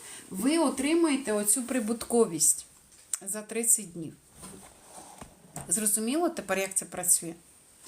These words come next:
Сорок три євро у вас уже є, друзі. Е, попереджую у-, усіх, хто любить рахувати, хто, е, бухгалтера або хто гарно вчився в школі.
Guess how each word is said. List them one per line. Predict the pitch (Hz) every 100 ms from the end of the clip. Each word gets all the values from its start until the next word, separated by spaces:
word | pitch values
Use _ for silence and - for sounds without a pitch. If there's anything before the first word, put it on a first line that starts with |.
| - - - - - - -
Сорок | - 339 427 403 -
три | 302
євро | 269 311 370 311
у | 226 233
вас | 254 277 -
уже | 233 220
є, | 202 170 - - - - - - - - - -
друзі. | 202 208 208 - 165 - - - - -
Е, | 196 196 190 185 180
попереджую | 262 262 370 403 254 269 285 285
у-, | 277 247 - 240 240
усіх, | - 254 - 311 440
хто | - - 294 311 -
любить | 220 277 226 233
рахувати, | 233 226 226 214 277 320 330
хто, | - - 240 220 214
е, | 190 - 185 190 190 185 180 - - - -
бухгалтера | 190 226 240 226 233 277 330
або | 240 233
хто | - 254
гарно | 240 240 226
вчився | 208 226 208 196
в |
школі. | - - 151